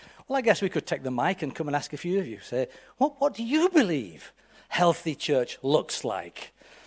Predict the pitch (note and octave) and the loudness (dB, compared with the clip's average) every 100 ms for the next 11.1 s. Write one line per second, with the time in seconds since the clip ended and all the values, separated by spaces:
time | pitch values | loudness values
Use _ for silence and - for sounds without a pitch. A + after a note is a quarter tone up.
0 | - D#3+ B3+ G3 D#3 - - A#2 F#3 F3+ | -4 4 4 6 0 0 -6 -2 2 2
1 | - C3+ A3+ F3 D#3+ C4+ A3 A#2 F#2 - | 2 0 4 4 4 2 2 -4 -6 -12
2 | - F3+ F3+ B3 A#3 - B2 A#2+ D#3 A3 | -2 0 4 4 4 -6 -6 -2 -2 -2
3 | - - _ _ _ _ _ - _ - | -8 -14 _ _ _ _ _ -20 _ 2
4 | G3+ G#3 F3+ G#3+ D4 F3+ F3 D#3+ C3+ E3 | 4 4 0 2 2 6 6 6 4 2
5 | D3 E3 - D3 D3+ - F#3 F#3 - A#2+ | 4 2 0 -6 -8 -6 -4 -4 -4 -4
6 | - - F3 E3 - - - - _ _ | -6 -2 0 0 -6 -20 -20 -20 _ _
7 | _ _ _ _ _ _ _ - _ _ | _ _ _ _ _ _ _ -20 _ _
8 | - A3 C#4+ D4+ D4 - A3 G#3+ D3 G2 | 0 6 6 6 2 0 -2 -2 -4 -6
9 | G#2 C3 _ _ _ _ _ - - - | -8 -18 _ _ _ _ _ -18 -6 -6
10 | - G#3 - F#3+ F3+ E3+ D3+ - F#2 - | 0 0 0 -2 -2 -4 -4 -6 -10 -12